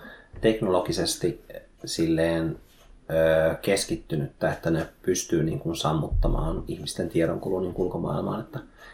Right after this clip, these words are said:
et siellä ei ole silleen haja-, hajautunut se, että ketkä omistaa mitäkin verkkoja ja niin edespäin, vaan että ne on oikeasti niin kuin tosi kybertietoisia päättäjät siitä, että okei, ota-, että nämä pitää ottaa haltuun niin kuin alusta lähtien. Ja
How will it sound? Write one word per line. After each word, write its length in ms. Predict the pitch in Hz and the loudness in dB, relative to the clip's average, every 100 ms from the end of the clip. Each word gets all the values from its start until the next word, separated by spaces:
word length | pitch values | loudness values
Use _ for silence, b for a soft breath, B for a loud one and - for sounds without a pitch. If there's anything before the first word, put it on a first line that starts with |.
| B | B
et 120 | 95 - | -2 2
siellä 240 | 90 87 | 2 4
ei 40 | 87 | 2
ole 40 | |
silleen 340 | - 85 87 82 | 0 0 0 2
haja-, 420 | 98 92 87 - - | 4 6 4 0 -10
hajautunut 1160 | - - - 120 113 95 87 82 76 78 - - - | -14 -12 0 4 6 6 4 2 0 -2 -6 -16 -6
se, 260 | - 80 | 0 0
että 320 | 85 - - B B B | -2 -6 -6 B B B
ketkä 320 | - 85 - 80 | -4 -4 0 2
omistaa 480 | 82 - - 78 78 | 2 2 0 0 0
mitäkin 440 | 82 82 - 78 | 0 -2 -4 -2
verkkoja 420 | 78 76 - 73 | 0 -2 -4 -4
ja 60 | 73 | -2
niin 220 | 82 78 | -2 -2
edespäin, 400 | - - - 147 | -4 -6 -4 -4
vaan 120 | 160 | -4
että 180 | - - | -6 -2
ne 80 | 160 | -2
on 100 | 147 | 0
oikeasti 380 | - - - - | -2 -4 -6 -4
niin 80 | 76 | -4
kuin 100 | 76 | -4
tosi 240 | 78 76 B B B | -4 -6 B B B
kybertietoisia 1000 | - - 87 - 82 78 - 78 - - - - - | 0 2 2 2 0 0 -4 -4 -2 -4 -6 -12 -6
päättäjät 460 | 69 - - - | -6 -6 -8 -6
siitä, 340 | - - - - | -4 -4 -6 -10
että 260 | - - - | -8 -8 -6
okei, 240 | - 82 | -2 0
ota-, 320 | 82 78 - | 0 -2 -6
että 140 | 85 - | -4 0
nämä 120 | 92 | 0
pitää 180 | 85 82 | 0 -2
ottaa 220 | - 85 | 0 -2
haltuun 360 | 90 82 80 67 | 0 0 -2 -6
niin 100 | - | -4
kuin 120 | 73 | -4
alusta 300 | 87 - 143 | -4 -6 -6
lähtien. 420 | 139 - 110 | -8 -8 -8
Ja 60 | 107 | -8